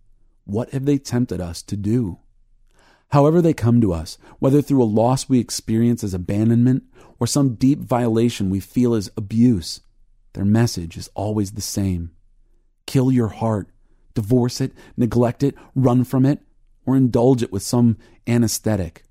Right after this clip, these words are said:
our various addictions. Think of how you've handled the affliction that has pierced your own heart. How did the arrows come to you?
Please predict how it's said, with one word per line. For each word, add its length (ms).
our 120
various 460
addictions. 640
Think 160
of 120
how 140
you've 220
handled 380
the 100
affliction 600
that 100
has 100
pierced 460
your 160
own 180
heart. 380
How 160
did 100
the 160
arrows 340
come 300
to 140
you? 400